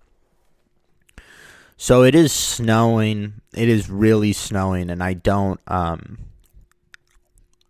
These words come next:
I don't really have proper snow boots. I forgot,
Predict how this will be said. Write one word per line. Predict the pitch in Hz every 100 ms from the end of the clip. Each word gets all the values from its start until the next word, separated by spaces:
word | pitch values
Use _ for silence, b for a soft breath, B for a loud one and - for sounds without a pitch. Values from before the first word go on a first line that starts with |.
| - _ _
I | _ 127
don't | 160
really | 139 131
have | 104 110 107 -
proper | 104 98 92 87
snow | 87 - 90 95
boots. | 82 82 -
I | 95
forgot, | - 95 95 95 90